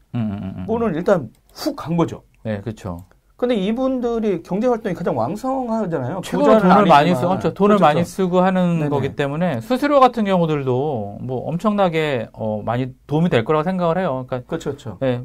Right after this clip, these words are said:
Speaker 1: 기존의 은행들 뭐 스무 건, 뭐 우수 고객들 해가지고 막 하고 있는데 저도 브이아이피잖아요. 브이아이피 뭐 별 혜택 없어요.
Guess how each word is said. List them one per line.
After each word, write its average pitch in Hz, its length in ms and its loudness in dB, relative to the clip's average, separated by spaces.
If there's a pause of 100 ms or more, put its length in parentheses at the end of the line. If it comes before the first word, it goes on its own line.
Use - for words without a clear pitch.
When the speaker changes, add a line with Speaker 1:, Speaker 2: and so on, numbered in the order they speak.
(120)
Speaker 1:
기존의 247 340 2
은행들 196 360 2
뭐 160 200 2
스무 220 320 -2
건, 214 320 2
뭐 143 160 -2
우수 170 200 2
고객들 190 360 0
해가지고 170 400 0
막 135 140 -4
하고 180 160 -6
있는데 131 520 -6 (440)
저도 208 200 -2
브이아이피잖아요. 123 640 0
브이아이피 220 360 0
뭐 135 220 -6
별 160 160 -6
혜택 226 220 -4
없어요. 165 520 -8